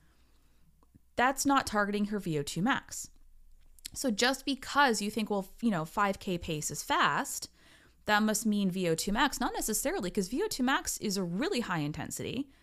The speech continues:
And you also can't and probably shouldn't do a whole crap ton of work at it. So let's actually back this up then.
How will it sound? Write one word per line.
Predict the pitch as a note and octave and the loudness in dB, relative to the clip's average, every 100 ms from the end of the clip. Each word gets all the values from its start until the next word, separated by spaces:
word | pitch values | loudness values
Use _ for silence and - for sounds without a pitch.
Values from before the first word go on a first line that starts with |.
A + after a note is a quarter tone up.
| - _ _ _ _ | -20 _ _ _ _
And | C4+ C4+ | 4 4
you | |
also | C4+ D#4+ - D#4 | 4 2 2 -2
can't | - C4 B3 - - | 0 0 -2 -12 -2
and | A3+ | -2
probably | A3 B3 G#3+ | 0 0 0
shouldn't | C4+ B3+ G3+ | 2 2 2
do | G3+ | 0
a | |
whole | G3 G#3+ G3 | 0 -2 -4
crap | - - F#3+ F3+ - - | -14 -8 0 0 0 -4
ton | - D#3 | -4 -4
of | F3+ | -4
work | A3 F#4 - | -4 -6 -6
at | - - | -10 -8
it. | - - - - - | -14 -16 -20 -20 -10
So | - D4 C4+ A3 | 2 4 4 4
let's | C4+ D#4 | 2 4
actually | B3+ A#3+ - A#3+ | 0 2 0 0
back | - - | 0 0
this | B3+ G4+ | -2 -2
up | F#4+ | -4
then. | - - | -4 -8